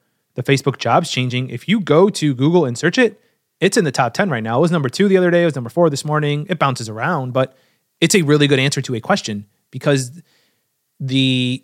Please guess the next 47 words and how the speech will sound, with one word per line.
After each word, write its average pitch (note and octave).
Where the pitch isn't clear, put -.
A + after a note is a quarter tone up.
the C3
awareness C#3+
of C#3
this C3+
issue C3
is B2
increasing. D#3
It -
was B2+
announced C3
end F3+
of D#3
December, C#3+
middle C3+
of B2+
December, C3
but B2+
now C3
that B2+
the C#3+
deadline's C3
coming B2
up, B2+
right, C3+
Tuesday, C3
February B2
twenty-second, B2
two C3
thousand A2+
twenty-two, A#2+
it's, -
it's C3+
getting C3
a B2+
lot B2+
of A#2+
traffic. D3
So B2+
being C#3
the C3+
right B2+
answer C3
to -
the B2+
question D#3+
is A#2+
important C#3+